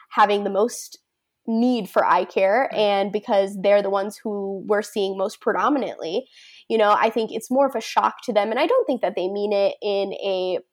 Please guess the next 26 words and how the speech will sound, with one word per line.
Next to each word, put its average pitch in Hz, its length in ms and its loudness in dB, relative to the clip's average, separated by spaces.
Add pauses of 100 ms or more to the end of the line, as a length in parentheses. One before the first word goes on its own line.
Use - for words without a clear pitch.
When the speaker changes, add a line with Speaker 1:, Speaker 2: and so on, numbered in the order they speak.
(240)
Speaker 1:
negative 208 600 0
sense. 165 460 -4
I 202 100 4
don't 214 160 0
think 214 160 -6
that 208 120 -2
they 202 120 -2
mean 202 160 -6
to 180 60 -6
question 214 500 -6
your 196 120 2
ability 190 400 0
or 170 80 -2
skill, 247 500 0
but 214 100 -2
I 214 80 2
think 233 220 -4
that 208 160 4
is 202 120 -2
a 214 80 -2
very 190 240 -4
triggering 202 480 -2
statement 220 540 -2
when 214 160 -2
you 202 120 -4
hear, 190 400 4